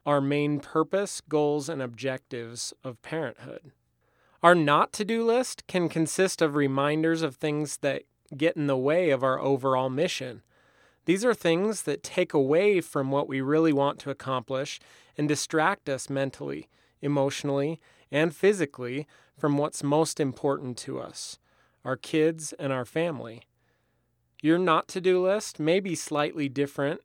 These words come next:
and you may want to be more specific about certain things that seem to derail you and get you off track. But the following fifteen things are just a few items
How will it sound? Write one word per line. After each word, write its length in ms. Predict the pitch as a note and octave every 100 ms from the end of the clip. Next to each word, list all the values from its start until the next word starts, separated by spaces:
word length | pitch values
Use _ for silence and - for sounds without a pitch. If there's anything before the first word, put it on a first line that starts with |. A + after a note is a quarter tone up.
| _ _
and 600 | - C#3+ C#3 C#3 C#3+ C3+ D#3 _ -
you 160 | C#3+
may 280 | D3 E3+ A3
want 340 | E3+ C#3 D3
to 140 | - C#3
be 420 | C#3 C3+ C3 C#3 _ _ _ _
more 260 | D3+ E3+ E3+
specific 720 | - C3+ - - B3 D#3+ C#3+
about 300 | C3+ C3 -
certain 480 | - G#3 G#3 D#3+
things 640 | C#3+ - A3+ C#3 C3 C#3+ - _ - _ -
that 160 | C#3+ -
seem 320 | - E3 D3+
to 140 | C#3+
derail 720 | A#2+ D#3+ D#3+ D3 C#3+ D#3+ D#3+
you 400 | B2 A#2 A#2 C3+ - _ _ -
and 220 | C3+ C3+
get 160 | D3 D#3+
you 240 | D3 C#3
off 260 | D3 C3+ -
track. 580 | - D3+ C3+ - - - _ _ _ _ C3
But 100 | D3+
the 80 |
following 500 | C#3 - F#3 G#3 F3
fifteen 600 | C#3+ F3+ F3 - F#3 F3+
things 500 | E3 E3+ E3 G3 F#3+
are 220 | - C#3+ C3
just 260 | D3 -
a 60 | C3
few 480 | - - F#3+ A3 A3
items 640 | C#3+ C3+ B2+ C3 D#3 -